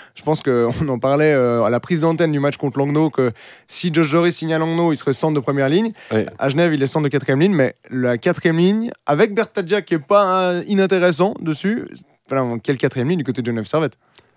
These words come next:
Speaker 2: C'est, ouais, alors, je pense qu'il a tout dit, Benjamin Antonetti, en disant que c'était un luxe d'avoir Joe, quand on est allé chercher Josh Joris, je pense pas que c'était dans l'optique de le mettre en quatrième ligne, euh, un an et demi plus tard.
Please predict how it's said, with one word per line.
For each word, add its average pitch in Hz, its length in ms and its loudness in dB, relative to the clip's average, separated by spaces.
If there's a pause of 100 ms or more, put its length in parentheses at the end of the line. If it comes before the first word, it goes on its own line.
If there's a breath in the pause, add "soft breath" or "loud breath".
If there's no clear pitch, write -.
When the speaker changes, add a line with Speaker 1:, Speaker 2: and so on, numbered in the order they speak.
(380 soft breath)
Speaker 2:
C'est, 110 840 2
ouais, 123 160 4
alors, 110 180 2
je - 220 -14
pense 113 180 -8
qu'il 104 140 -4
a 101 80 -2
tout 123 100 -4
dit, 143 140 -2
Benjamin 110 500 2
Antonetti, 107 400 0
en 110 80 2
disant 98 160 -2
que - 60 -12
c'était 101 180 -4
un 101 80 2
luxe 113 300 2
d'avoir 104 260 2
Joe, 110 160 -2
quand 117 180 -2
on 127 80 4
est 127 60 4
allé 120 140 4
chercher 113 280 -4
Josh 110 200 2
Joris, 117 320 0
je - 40 -14
pense - 440 -8
pas 139 160 4
que - 120 -16
c'était 127 320 -4
dans 113 140 0
l'optique 120 400 -4
de 113 80 -2
le 107 80 0
mettre 107 200 -2
en 110 40 -4
quatrième 113 380 -4
ligne, 120 240 2
euh, 101 300 0
un 101 60 0
an 104 120 2
et - 20 2
demi 104 180 2
plus 123 140 -6
tard. 147 240 2